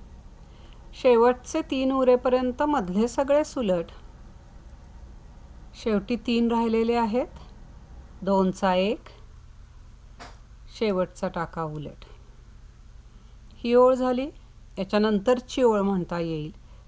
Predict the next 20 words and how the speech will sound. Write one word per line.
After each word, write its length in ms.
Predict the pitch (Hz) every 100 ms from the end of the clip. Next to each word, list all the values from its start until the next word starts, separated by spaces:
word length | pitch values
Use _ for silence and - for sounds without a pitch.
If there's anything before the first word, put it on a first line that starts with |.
| -
ती 100 | 233
याप्रमाणे 680 | 226 226 226 240 240 240 247
पहिला 380 | 247 208 190 220
उचलायचा, 760 | 240 247 233 233 233 247 233 - - - - - - - - - - - - - - - -
मधले 400 | 196 190 156 202
सगळे 340 | 220 254 254 302
सुलट, 400 | - 247 180 165 - - - - - - - - - - - - - - - - - - - - - - -
शेवटचा 680 | - 202 180 175 - 196 180
उलट. 400 | 175 160 147 - - - - - - - - - - - - -
म्हणजेच 500 | 233 277 254 208 196
एका 280 | 202 202 202
ओळीला 360 | 208 202 208 214
टाके 500 | 220 190 - 220 247 - - -
कमी 220 | 226 233
होतील, 440 | 254 254 277 320 381 - - -
त्याच्यानंतरची 840 | 220 220 220 226 202 247 247 -
ओळ 200 | 262 254
आहे 260 | 254 202 214
अशी 260 | 208 - 254
विणायची. 720 | 240 202 185 175 - 196 165